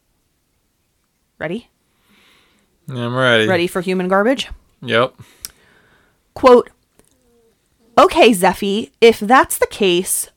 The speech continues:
Speaker 1: what about all these pictures of you smoking dope and having sex with all these other guys? Were you forced to do all of that? That you recorded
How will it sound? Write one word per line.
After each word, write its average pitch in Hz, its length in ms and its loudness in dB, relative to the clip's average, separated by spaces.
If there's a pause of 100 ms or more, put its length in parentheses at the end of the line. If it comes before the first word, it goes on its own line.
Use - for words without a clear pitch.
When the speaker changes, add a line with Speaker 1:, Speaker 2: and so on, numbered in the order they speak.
Speaker 1:
what 220 300 4
about 370 220 6
all 262 160 4
these 208 200 -2
pictures 262 400 -4
of 196 100 -2
you 190 140 -6
smoking 202 640 -2
dope 196 460 0
and 190 220 0
having 220 480 0
sex - 400 -4
with 190 180 -6
all 226 240 4
these 254 220 0
other 208 260 2
guys? - 600 -2 (340)
Were 190 140 0
you 202 180 -2
forced - 540 -2
to 185 300 0
do 160 380 -4
all 277 200 4
of 311 140 0
that? 415 260 0 (880)
That 185 260 2
you 247 520 2
recorded 214 880 0